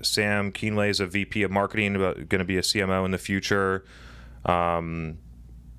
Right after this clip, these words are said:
Allison Lohman has gone, moved on and done, uh, going to do V P of growth and gonna be a C M O. M J Peters has been another one.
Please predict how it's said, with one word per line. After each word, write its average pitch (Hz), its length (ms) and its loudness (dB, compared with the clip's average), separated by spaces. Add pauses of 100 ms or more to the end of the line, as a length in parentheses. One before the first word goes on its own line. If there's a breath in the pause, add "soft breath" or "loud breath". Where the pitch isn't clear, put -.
(180)
Allison 92 420 2
Lohman 101 320 4
has 92 140 0
gone, 95 280 2
moved 101 300 2
on 98 260 4
and 95 140 0
done, 95 320 0 (140)
uh, 90 380 2 (200)
going 92 300 4
to 92 80 2
do 92 180 0
V 98 160 0
P 98 200 -2
of 87 120 -2
growth 101 400 2
and 90 320 -2
gonna 92 160 2
be 92 280 0
a 90 300 2
C - 200 0
M 92 100 2
O. 90 200 2
M 92 180 0
J 87 160 2
Peters 104 540 2
has 90 100 -6
been 92 140 2
another 98 300 2
one. 101 420 0